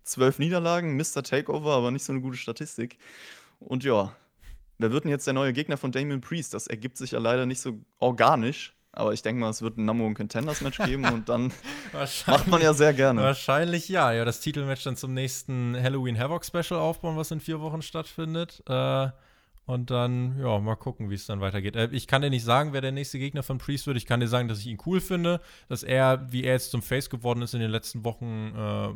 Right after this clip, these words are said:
Speaker 2: dass sich das eigentlich ganz gut ergeben hat. Äh, und dass ich auch finde, dass er sich konstant weiterentwickelt. Und Johnny Gargano, ja, hängt halt bei N X T rum, ne? Äh, bringt Leute over und mehr dann auch nicht eigentlich gerade.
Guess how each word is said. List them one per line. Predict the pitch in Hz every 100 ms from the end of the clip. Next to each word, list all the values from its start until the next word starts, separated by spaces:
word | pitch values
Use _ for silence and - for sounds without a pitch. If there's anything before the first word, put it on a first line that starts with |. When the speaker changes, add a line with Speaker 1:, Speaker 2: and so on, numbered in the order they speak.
| -
Speaker 2:
dass | - 104
sich | 110 -
das | 139 - -
eigentlich | 120 131 131 -
ganz | 117
gut | - 135
ergeben | 120 117 127
hat. | 123 123 - - - -
Äh, |
und | 113 107 107 107 104
dass | 107
ich | - 110
auch | 104
finde, | 117 110
dass | 98
er | - 123
sich | 120 -
konstant | 117 - 113 101
weiterentwickelt. | 107 110 107 117 110 104
Und | 101
Johnny | 107 113
Gargano, | 110 104 104 120 117 - - - - - _ _ _
ja, | - 104 131 120 101 - -
hängt | - 113 117
halt | 131 131
bei | 139 135
N | 131
X | 131 131 -
T | 208
rum, | 110 95 90
ne? | 131 156 - _ -
Äh, | 107 104 - - _ _
bringt | - 123 123
Leute | 104 135 170
over | 139 156 160 170 185 175
und | - 127 - _ _ _ _ _ -
mehr | 113 120 123
dann | 123 120
auch | 117 -
nicht | 123 113 - 117
eigentlich | 101 117 107 -
gerade. | - 104 104